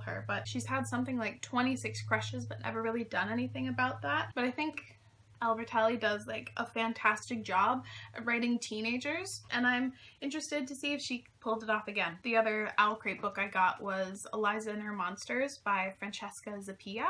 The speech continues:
Hadn't really heard much about it before Owl Crate sent it out,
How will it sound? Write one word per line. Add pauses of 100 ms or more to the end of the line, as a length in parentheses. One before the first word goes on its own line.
Hadn't
really
heard
much
about
it
before
Owl
Crate (420)
sent
it
out,